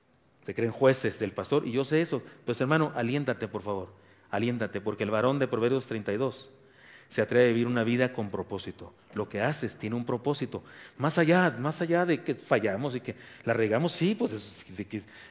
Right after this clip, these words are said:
de que creías, pues, no somos perfectos, pero aliéntese en nuestro corazón y atrevamos a vivir con propósito. En tercer lugar, el varón de Proverbios treinta y dos se atreve a vivir con muchas ganas. El siguiente texto dice, ¿me adelantan, por favor, para ver el texto?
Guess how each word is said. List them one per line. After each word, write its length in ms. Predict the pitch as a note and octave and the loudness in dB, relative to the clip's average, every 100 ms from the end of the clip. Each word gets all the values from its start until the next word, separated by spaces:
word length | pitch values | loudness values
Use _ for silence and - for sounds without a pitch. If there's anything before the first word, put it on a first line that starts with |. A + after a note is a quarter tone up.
| - | -16
de 60 | - | -8
que 120 | A2 | 0
creías, 360 | C3+ C#3 F#3+ | 2 4 4
pues, 140 | C3 A2 | 2 -2
no 160 | A2 | -2
somos 260 | A#2 C3 C3+ | -2 -2 2
perfectos, 580 | - - F#3+ F3+ D3 - - - - | 2 2 2 2 0 -4 -20 -20 -6
pero 200 | A2+ A2+ | 0 4
aliéntese 400 | A2+ C#3 D3+ C#3 | 4 4 2 2
en 60 | C3+ | 2
nuestro 200 | B2 B2 | 0 0
corazón 480 | B2 A#2+ D3 B2 G2+ - - - | 2 2 2 0 -2 -16 -20 -4
y 60 | |
atrevamos 400 | A2+ A2+ B2 B2 | -2 0 0 0
a 40 | A#2+ | 0
vivir 260 | A2 A#2+ A#2+ | 0 0 -2
con 100 | G#2+ | -6
propósito. 460 | G2 G2+ G2+ A#2 | -4 -4 -4 -4
En 40 | A2+ | 0
tercer 280 | A#2+ D3+ | 2 4
lugar, 500 | D#3+ D#3 D3 - - - | 4 6 6 4 -14 -4
el 100 | A#2 | 0
varón 320 | A#2+ A#2+ D3+ | 4 6 6
de 100 | D3+ | 6
Proverbios 380 | D3 A#2+ C#3 D3+ | 4 6 6 4
treinta 280 | C#3+ A#2+ A2 | 2 0 2
y 40 | |
dos 280 | A2 E3+ - - - | 6 4 4 -12 -12
se 120 | - B2+ | 4 4
atreve 280 | C3 D3 | 8 8
a 40 | D3+ | 8
vivir 300 | C3+ D3 D3 | 8 6 6
con 160 | C#3 | 4
muchas 400 | C3 D#3+ E3+ E3 | 6 4 8 8
ganas. 480 | D3+ F3+ F3 - - - - - - - - - - - _ _ _ - - - | 10 8 6 2 -12 -18 -20 -20 -20 -20 -20 -20 -20 -20 _ _ _ -20 -8 4
El 100 | D#3 | 6
siguiente 360 | D#3 E3+ F3+ | 8 8 8
texto 280 | F3+ F#3 - | 8 6 8
dice, 280 | F3 G#3 D#3+ | 8 8 6
¿me 80 | C#3 | 8
adelantan, 400 | C3 D3 E3 E3 | 8 6 4 2
por 80 | C#3 | 6
favor, 240 | D3 E3+ | 6 8
para 160 | D#3 C#3+ | 8 6
ver 100 | D#3 | 6
el 100 | D#3 | 4
texto? 380 | F3 - F3+ | 0 2 -2